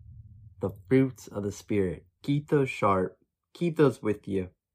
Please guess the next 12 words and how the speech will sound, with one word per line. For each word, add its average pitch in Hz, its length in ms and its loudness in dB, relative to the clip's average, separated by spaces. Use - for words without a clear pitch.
Talk 147 300 0
to 147 80 -8
God 110 260 2
constantly 95 560 -4
about 87 320 -8
those 92 220 -6
things. 85 480 -12
Find 143 200 4
a 131 40 4
godly 127 560 4
accountability 127 800 0
partner 90 500 -8